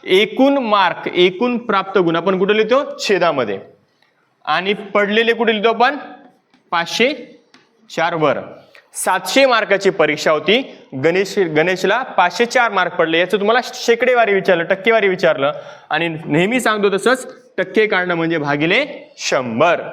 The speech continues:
सॉरी, गुणिले शंभर. टक्के काढणं म्हणजे गुणिले शंभर आणि टक्के दिलं म्हणजे भागिले शंभर.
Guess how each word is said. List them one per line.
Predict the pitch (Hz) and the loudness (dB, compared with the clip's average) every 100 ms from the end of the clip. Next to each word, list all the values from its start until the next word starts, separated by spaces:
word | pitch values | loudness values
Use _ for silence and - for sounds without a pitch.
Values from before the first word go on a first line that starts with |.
| - | -6
सॉरी, | 160 151 | -2 0
गुणिले | 185 220 214 | 2 2 2
शंभर. | 180 135 104 - - _ _ | 2 -2 -2 -8 -20 _ _
टक्के | 165 214 | -4 -2
काढणं | 202 190 185 | -2 -2 -2
म्हणजे | 185 180 | -2 0
गुणिले | 180 190 262 - - - | 0 2 0 -2 -14 -20
शंभर | - - 175 160 147 139 | -12 -2 -2 2 0 2
आणि | 147 | -2
टक्के | 151 175 214 | -2 -2 0
दिलं | 208 196 | 2 2
म्हणजे | 190 185 277 302 - 156 | 0 2 0 0 -10 -6
भागिले | 170 160 151 | -2 0 -2
शंभर. | 143 117 110 | -2 -2 -2